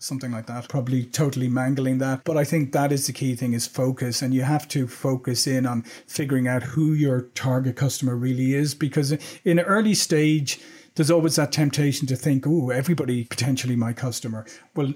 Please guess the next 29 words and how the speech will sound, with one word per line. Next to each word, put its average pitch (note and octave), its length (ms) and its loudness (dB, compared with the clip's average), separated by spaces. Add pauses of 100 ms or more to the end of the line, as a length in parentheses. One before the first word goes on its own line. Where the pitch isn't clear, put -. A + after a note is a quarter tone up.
everybody's C3 500 2
never A2+ 360 0
your A2 140 -6
potential A2+ 480 -6
customer, A2+ 420 -6
even A#2+ 260 -2
though, A2 240 -4
you A#2 180 -4
know, A2 100 -2
you A2 160 -2
may, A2+ 220 0 (160)
you C#3 80 0
may B2+ 140 2
think B2+ 240 0
so B2+ 160 -2
on A2+ 100 0
the A2+ 100 -2
surface. B2 560 -4 (400)
So - 160 0
really E3+ 240 4
focusing D3+ 540 2
in C3 180 4
and, B2+ 220 0
and B2+ 180 2
figuring C#3 340 2
out B2+ 180 0
that B2 200 -4
buyer B2 240 0
persona, B2+ 720 -2